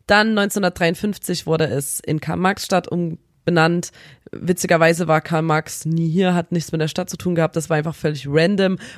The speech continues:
Und neunzehnhundertneunzig wurden dann die BürgerInnen der Stadt gefragt, ob, wie sie denn wollen, wie ihre Stadt heißt. Und dann haben sich alle wieder für Chemnitz entschieden, neunzehnhundertneunzig. Genau. Ähm, das nur so als kleiner Insider. Ähm,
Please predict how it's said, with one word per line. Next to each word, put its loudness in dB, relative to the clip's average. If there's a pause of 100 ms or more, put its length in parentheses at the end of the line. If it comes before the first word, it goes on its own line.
Und 2
neunzehnhundertneunzig 2
wurden 0
dann 2
die 0 (480)
BürgerInnen 6
der 2
Stadt -4
gefragt, 2
ob, -4 (100)
wie -4
sie -2
denn 0
wollen, 4
wie -2
ihre -2
Stadt 2
heißt. 2
Und -4
dann 2
haben 2
sich -4
alle 2
wieder -2
für -4
Chemnitz 0
entschieden, -4 (100)
neunzehnhundertneunzig. -4 (260)
Genau. -2 (420)
Ähm, 4
das 2
nur 4
so 2
als -2
kleiner 0
Insider. 0 (400)
Ähm, 2